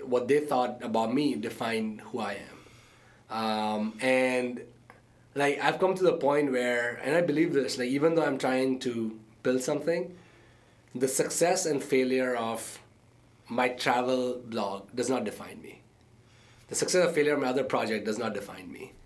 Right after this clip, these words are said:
right? What defines me is how hard I work. What defines me is what I'm willing to learn each and every day. What defines me is how I can help others succeed. Like, those are the things that define me.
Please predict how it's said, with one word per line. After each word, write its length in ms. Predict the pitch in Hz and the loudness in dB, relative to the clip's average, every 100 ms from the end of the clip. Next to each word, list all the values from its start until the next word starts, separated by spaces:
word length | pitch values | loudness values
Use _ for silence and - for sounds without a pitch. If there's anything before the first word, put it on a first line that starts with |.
| - - - - - _ - | -20 -20 -20 -20 -20 _ -10
right? 260 | 110 127 131 - - - - - | -2 -2 -4 -14 -20 -20 -20 -2
What 180 | 139 160 | 2 4
defines 440 | 151 160 160 160 | 4 4 2 2
me 260 | 151 151 147 | 2 4 4
is 500 | 135 131 127 123 - - | 4 0 0 -4 -8 -10
how 240 | - 147 | 0 2
hard 240 | - 135 139 | 4 2 2
I 100 | 139 | 0
work. 380 | 117 123 127 - - _ - _ | -2 -4 -6 -10 -16 _ -20 _
What 160 | 131 135 | 0 2
defines 400 | 131 143 143 131 | 2 2 2 2
me 260 | 135 127 | 2 2
is 400 | 123 120 113 - - _ _ - | 2 -2 -4 -8 -14 _ _ -14
what 220 | 113 127 | 0 2
I'm 160 | 143 135 | 4 2
willing 220 | 131 127 | 2 2
to 80 | 131 | 0
learn 380 | 123 113 117 117 | -2 -2 -4 -6
each 160 | 113 | -4
and 100 | 127 | -2
every 220 | 117 117 | -2 -4
day. 340 | 107 104 104 - - - - _ - | -4 -4 -4 -10 -20 -20 -20 _ -4
What 220 | 127 170 | 2 4
defines 400 | 151 147 156 143 | 4 4 2 2
me 220 | 139 135 | 2 2
is 540 | 127 123 120 117 - - - | 2 0 0 -2 -6 -10 -4
how 220 | 135 139 | 0 2
I 100 | 131 | 2
can 140 | 139 | 0
help 260 | 113 123 123 | 0 -2 -2
others 500 | 139 120 104 - - - | -4 -2 -4 -8 -10 -10
succeed. 480 | - 127 - 120 98 | -6 -4 -2 -4 -2
Like, 320 | 107 104 - - - - - - _ - - | -4 -4 -6 -16 -20 -20 -20 -20 _ -10 2
those 220 | 175 185 | 4 6
are 80 | 170 | 2
the 60 | - | 4
things 280 | 147 143 | 2 2
that 120 | 131 117 | 0 -2
define 380 | 113 117 123 135 | -4 -4 -2 0
me. 280 | 151 160 | -2 -4